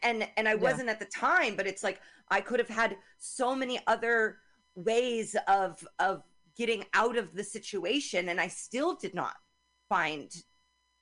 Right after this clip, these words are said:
Speaker 1: a, a way to get out of it.
Speaker 2: Mm-hmm.
Speaker 1: And besides having an abortion, I mean, you brought up, there's not clean water. This,
Speaker 2: Yeah.
Speaker 1: she is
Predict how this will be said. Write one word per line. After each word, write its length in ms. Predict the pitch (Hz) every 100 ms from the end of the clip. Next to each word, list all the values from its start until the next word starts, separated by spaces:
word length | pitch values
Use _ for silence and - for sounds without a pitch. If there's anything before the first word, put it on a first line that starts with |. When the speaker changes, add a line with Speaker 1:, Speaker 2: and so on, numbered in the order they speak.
| _
Speaker 1:
a, 140 | 190 190 165 147
a 40 |
way 180 | 208 190
to 80 | 170
get 160 | 175 156
out 180 | 160
of 160 | 143 -
it. 160 | - - _ _ _ 196
Speaker 2:
Mm-hmm. 180 | 196
Speaker 1:
And 400 | 190 208 202 190 190 190 180 - 180
besides 500 | 202 - 214 226 220
having 420 | 208 196 196 190
an 120 | 190
abortion, 380 | 185 185 277 247
I 20 |
mean, 140 | 226 233
you 60 |
brought 180 | 240 285
up, 120 | 302 - - -
there's 160 | 320 285
not 300 | 311 370 370
clean 440 | - 311 339 359 285
water. 680 | 208 190 262 311 - - 190 - _ _ _ -
This, 280 | 254 254 -
Speaker 2:
Yeah. 80 | 269
Speaker 1:
she 220 | - 269 226
is 220 | 233